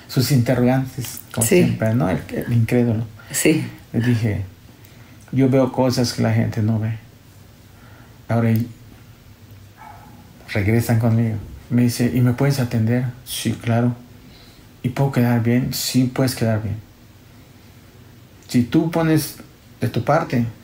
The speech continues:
Speaker 1: la fuerza universal de la energía divina todo el tiempo está con nosotros. Nada más que no le hacemos caso".
Speaker 2: Sí.
Speaker 1: Y lo atendí,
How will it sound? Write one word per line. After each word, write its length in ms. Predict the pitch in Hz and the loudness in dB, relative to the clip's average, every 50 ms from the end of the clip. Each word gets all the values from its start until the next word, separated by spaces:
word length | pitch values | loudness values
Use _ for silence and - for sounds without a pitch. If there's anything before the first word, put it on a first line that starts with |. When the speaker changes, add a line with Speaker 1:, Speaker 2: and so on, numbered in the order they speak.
| - - - - - - - - - - - - - - - - - - - 120 | -20 -20 -20 -20 -20 -20 -20 -20 -20 -20 -20 -20 -20 -20 -20 -20 -18 -8 -2 0
Speaker 1:
la 200 | 120 113 113 110 | 0 2 0 -2
fuerza 540 | - - - 120 143 156 156 151 - 156 | -2 -2 0 0 2 2 0 0 0 0
universal 800 | 147 139 131 131 120 120 120 117 113 - - - 120 135 143 127 110 - - - - - - - - - - - - - - - - - - - - - - - - - - - | 2 2 2 2 2 2 0 -2 -2 -4 -4 -2 -2 -2 -2 -4 -6 -10 -16 -20 -20 -20 -20 -20 -20 -20 -20 -20 -20 -20 -20 -20 -20 -20 -20 -20 -20 -20 -20 -20 -20 -20 -10 -6
de 180 | 117 113 120 | -2 0 0
la 100 | 117 113 | 0 0
energía 380 | 113 113 113 101 110 131 135 123 | 0 0 0 0 0 0 0 2
divina 600 | 113 120 117 127 147 160 156 107 - - - - - - - - - - - - - - - | 0 0 0 2 0 0 0 -2 -2 -4 -6 -10 -14 -20 -20 -20 -20 -20 -20 -20 -20 -20 -6
todo 180 | - 147 143 147 | 0 2 4 4
el 80 | 143 139 | 4 4
tiempo 220 | 151 139 131 131 | 2 0 0 0
está 140 | 120 - 123 | 0 0 0
con 120 | 117 110 107 | 0 0 0
nosotros. 500 | 117 110 - 107 95 - - - - - - - - - - - - - - - - - | 0 -2 -2 -6 -8 -10 -14 -16 -18 -20 -18 -14 -12 -12 -12 -12 -14 -18 -20 -20 -20 -10
Nada 100 | - 120 110 | -4 -2 -2
más 120 | 113 113 - | 0 0 0
que 100 | - 113 | 0 0
no 100 | 101 104 | 0 0
le 80 | 101 | -2
hacemos 300 | 95 95 110 101 107 - | -2 -2 -4 -4 -4 -4
caso". 240 | - 151 151 147 - - - - - - - - - | -4 -6 -6 -6 -8 -14 -20 -20 -20 -20 -20 -14 -10
Speaker 2:
Sí. 340 | - - - 156 135 - - - - - - - - - - - - - - - - - - - - - - - - - - | -8 0 2 2 2 2 -2 -8 -16 -20 -20 -20 -20 -20 -20 -20 -20 -20 -20 -20 -20 -20 -20 -20 -20 -20 -20 -20 -20 -8 -2
Speaker 1:
Y 120 | - 147 | 0 2
lo 120 | 147 170 165 | 2 2 2
atendí, 640 | 160 156 160 156 151 151 147 160 175 196 214 214 | 0 0 2 2 4 4 4 4 4 2 0 -2